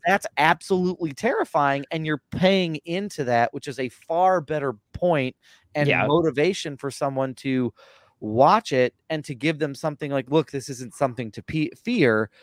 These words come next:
Speaker 1: So, yeah, I mean, you're absolutely right. They, I'd never, I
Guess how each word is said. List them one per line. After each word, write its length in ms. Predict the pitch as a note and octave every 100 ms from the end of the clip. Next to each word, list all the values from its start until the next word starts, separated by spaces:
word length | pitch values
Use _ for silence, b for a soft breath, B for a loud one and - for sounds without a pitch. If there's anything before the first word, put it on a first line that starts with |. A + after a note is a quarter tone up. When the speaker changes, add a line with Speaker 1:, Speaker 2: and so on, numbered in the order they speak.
| _
Speaker 1:
So, 500 | - - C#3+ C3 B2+ -
yeah, 260 | - A#3 -
I 40 |
mean, 260 | G#2 A2 A2
you're 160 | C3+ D#3
absolutely 340 | E3 - D3+
right. 160 | F3 -
They, 160 | C3 - -
I'd 220 | C3+ C3+
never, 400 | C3 D#3 D#3 D3+ - C3
I 160 | C#3+ C#3